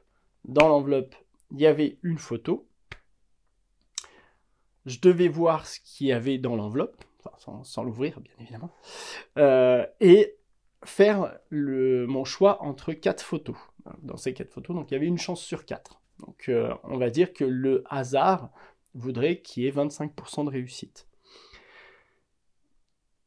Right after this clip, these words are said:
Au début des tests, on a, euh, on l'a fait avec, euh, mes,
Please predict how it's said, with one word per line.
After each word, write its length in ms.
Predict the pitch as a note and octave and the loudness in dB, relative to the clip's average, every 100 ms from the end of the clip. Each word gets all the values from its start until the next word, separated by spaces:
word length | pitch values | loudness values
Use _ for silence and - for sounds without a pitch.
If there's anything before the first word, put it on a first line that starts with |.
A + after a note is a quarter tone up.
| _ _ _ _ _ _ | _ _ _ _ _ _
Au 140 | G3 F3+ | 6 8
début 320 | G#3+ G3 A#3+ | 6 4 4
des 200 | F#3+ E3+ | 2 4
tests, 600 | F#3+ A#3 A#3+ - - - _ - | 4 4 0 -10 -16 -18 _ -8
on 180 | D#3 D3 | -4 -2
a, 340 | D#3 E3 D#3+ | -4 -6 -6
euh, 380 | C#3 C3 B2+ - F3 | -6 -4 -4 -6 0
on 140 | D3+ | 2
l'a 160 | C#3+ C3 | 2 2
fait 260 | - G3+ | 2 4
avec, 420 | D#3 C#3 D3 - | 4 2 0 -2
euh, 340 | C#3 B2+ B2 B2 | -2 0 0 -4
mes, 220 | C3 C2+ | -8 -12